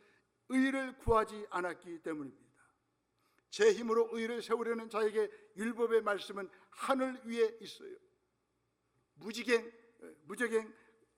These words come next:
지옥에 있고요. 바다 건너편에서 도무지 다다를 수가 없습니다. 하지만 믿음으로 의를 얻은 자에게 믿음의 말씀은 입술에 있습니다.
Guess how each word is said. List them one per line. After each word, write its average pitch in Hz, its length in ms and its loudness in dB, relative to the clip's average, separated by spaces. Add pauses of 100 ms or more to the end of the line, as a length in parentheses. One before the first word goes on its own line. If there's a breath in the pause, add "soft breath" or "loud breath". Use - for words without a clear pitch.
(140)
지옥에 226 420 2
있고요. 190 380 -6 (460 soft breath)
바다 220 320 4
건너편에서 220 680 0
도무지 196 560 -8
다다를 233 380 -4
수가 240 220 -10
없습니다. - 420 -14
하지만 190 360 -4 (340 loud breath)
믿음으로 247 720 -4
의를 269 360 0
얻은 202 300 -4
자에게 170 520 -2 (360 loud breath)
믿음의 226 640 -2
말씀은 208 580 -2 (180)
입술에 254 400 -2
있습니다. - 260 -16